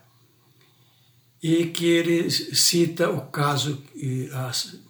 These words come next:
o espírito que já progrediu, já tem paixões. Então, a paixão é, sim, um sinal de avanço dos sentimentos, não é? Mas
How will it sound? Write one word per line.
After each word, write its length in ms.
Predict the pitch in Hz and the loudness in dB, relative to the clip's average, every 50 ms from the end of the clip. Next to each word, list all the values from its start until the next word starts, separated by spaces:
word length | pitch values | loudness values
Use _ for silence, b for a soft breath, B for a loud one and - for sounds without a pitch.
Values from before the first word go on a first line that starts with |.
| _ | _
o 260 | - 135 127 123 123 120 | -8 -6 -4 -4 -2 -2
espírito 480 | - - - - 151 147 139 - 143 | -2 -4 -2 2 2 2 2 0 -4
que 140 | - - 131 | -4 -4 -2
já 180 | 117 147 156 151 | 0 0 0 0
progrediu, 640 | - - 139 127 117 120 113 - - 175 170 151 | -2 -4 -6 -6 -6 -6 -6 -4 0 2 2 2
já 180 | 131 123 147 143 | 4 2 0 0
tem 280 | 143 - 151 147 143 143 | 0 0 0 0 0 0
paixões. 800 | 165 156 151 147 - - 131 117 - - - - - - - b b b b b b b b b b b b b b b b b b b b b b b b b b b _ - | 0 0 0 -2 -4 -6 -10 -10 -10 -8 -8 -8 -8 -10 -14 b b b b b b b b b b b b b b b b b b b b b b b b b b b _ -2
Então, 720 | 175 170 160 - - 170 165 175 185 175 139 120 - - _ _ _ _ _ _ _ - | 0 0 0 2 2 4 4 4 2 0 -2 -8 -12 -16 _ _ _ _ _ _ _ -2
a 120 | 156 156 | 0 0
paixão 800 | - - 175 160 156 156 - - - 165 160 165 170 180 - - - | 0 2 2 2 2 4 2 2 2 2 2 2 0 0 -2 -6 -4
é, 380 | - 151 151 160 165 185 - - | 0 2 2 2 2 0 0 0
sim, 640 | - - - - 160 160 170 185 180 143 113 - - _ _ _ _ _ _ _ _ - | 0 0 0 0 0 0 0 0 0 -2 -6 -8 -12 _ _ _ _ _ _ _ _ -4
um 320 | 139 135 139 143 147 123 | -2 0 0 0 0 0
sinal 440 | - - - 151 139 139 139 143 143 | -2 0 0 2 2 2 2 2 0
de 120 | 139 147 | 2 2
avanço 800 | 151 151 123 123 - 139 139 131 - - - - - - - - - _ _ _ _ _ _ _ | 2 2 0 0 0 0 0 0 0 -2 -4 -6 -8 -10 -12 -14 -20 _ _ _ _ _ _ _
dos 220 | - 117 127 123 - | -10 -6 -4 -2 0
sentimentos, 960 | - 151 131 - - 147 131 131 123 110 104 - - - - - - - _ _ _ _ | 0 0 0 0 0 -2 -2 -4 -6 -8 -10 -14 -12 -12 -12 -12 -14 -18 _ _ _ _
não 100 | 135 131 | -6 -2
é? 260 | 143 151 156 - - - _ _ _ b b b b b b b b b | -2 -2 -2 -4 -8 -16 _ _ _ b b b b b b b b b
Mas 680 | - 139 147 151 156 170 180 165 165 - - - - | -2 0 2 4 4 4 4 2 0 -2 -4 -8 -12